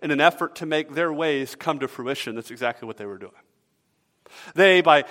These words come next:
by keeping the law, the Pharisees, uh, looked at themselves as superior to everyone else, and so therefore they sought to flex that spiritual muscle and say, "Okay, you're going to fall in line, and you're going to do what we tell you to do." But this man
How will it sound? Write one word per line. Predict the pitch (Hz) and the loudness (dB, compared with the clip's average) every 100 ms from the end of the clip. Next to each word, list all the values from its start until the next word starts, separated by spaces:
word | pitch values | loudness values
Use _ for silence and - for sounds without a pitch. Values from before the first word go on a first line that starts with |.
| - | -6
by | 151 | -4
keeping | 202 185 165 | -2 -2 2
the | |
law, | 165 185 165 170 | 8 10 12 10
the | 151 | 6
Pharisees, | - 196 175 - 160 214 151 - - - | 2 2 2 -2 -2 -2 -2 -8 -20 -14
uh, | 170 | -4
looked | 170 208 - | 2 2 2
at | |
themselves | 175 160 180 170 175 160 | -6 2 8 8 8 4
as | 170 | -6
superior | - - 233 175 143 | -10 -2 2 4 2
to | - 160 | 2 0
everyone | 160 160 190 | 0 0 4
else, | 151 123 - | 4 4 -4
and | 143 | -8
so | - 160 | -2 0
therefore | 160 175 - 160 | 2 2 0 -2
they | 147 | -2
sought | 143 185 156 - | 0 2 2 0
to | 156 | -10
flex | - 190 185 - - | -4 0 0 -2 -4
that | 139 - | -4 -4
spiritual | - 147 139 139 | -8 -6 -6 -6
muscle | 120 - 175 139 | -6 -6 -8 -8
and | - | -6
say, | 131 | -8
"Okay, | 131 143 | -6 -6
you're | 147 190 | -4 -2
going | 165 | -2
to | 147 | 0
fall | 156 139 | 0 0
in | 135 | 0
line, | 190 175 151 - - - - | 0 2 0 -4 -14 -14 -4
and | 151 | 0
you're | 175 | 2
going | 165 147 | 0 -2
to | 143 | -4
do | 131 233 156 175 175 - - | 0 4 4 2 0 -6 -6
what | 160 | -4
we | 147 | -4
tell | 143 196 190 170 | -4 0 2 0
you | 135 135 139 - _ | -4 -6 -8 -12 _
to | - | -16
do." | 147 254 110 - _ _ _ _ _ _ _ _ _ _ _ _ _ _ _ _ _ _ | -8 -6 -6 -12 _ _ _ _ _ _ _ _ _ _ _ _ _ _ _ _ _ _
But | 135 | -4
this | 214 262 165 | -2 -2 -2
man | 139 123 139 | -4 -4 -6